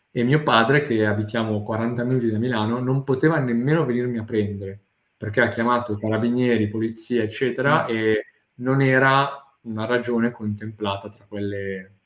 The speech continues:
Speaker 1: per uscire di casa, no? E quindi io
Speaker 2: Sì.
Speaker 1: ero a, a Milano alle tre di notte che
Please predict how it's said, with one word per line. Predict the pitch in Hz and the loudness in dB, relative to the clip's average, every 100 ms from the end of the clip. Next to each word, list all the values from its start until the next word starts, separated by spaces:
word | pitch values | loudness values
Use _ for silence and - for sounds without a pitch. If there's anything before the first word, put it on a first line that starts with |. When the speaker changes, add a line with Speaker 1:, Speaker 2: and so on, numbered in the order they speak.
| _ | _
Speaker 1:
per | - 110 | -2 0
uscire | 107 104 - 120 113 | 0 0 -2 0 0
di | 110 107 | 0 -2
casa, | 107 98 95 | -2 -4 -4
no? | 98 98 101 _ _ _ _ - | -8 -8 -10 _ _ _ _ -8
E | 117 | -2
quindi | 139 160 165 | 2 4 6
io | 135 139 | 6 6
Speaker 2:
Sì. | 123 | 6
Speaker 1:
ero | 110 104 104 | 4 4 4
a, | 104 104 - - _ | 2 0 -4 -12 _
a | 110 | -4
Milano | 127 143 117 110 123 127 | 0 0 2 0 0 -2
alle | 110 110 110 | -2 -4 -6
tre | - 120 131 | -8 0 2
di | 131 | 2
notte | 131 117 117 - 127 | 0 0 -2 -4 -2
che | 107 104 104 - | 2 0 -2 -12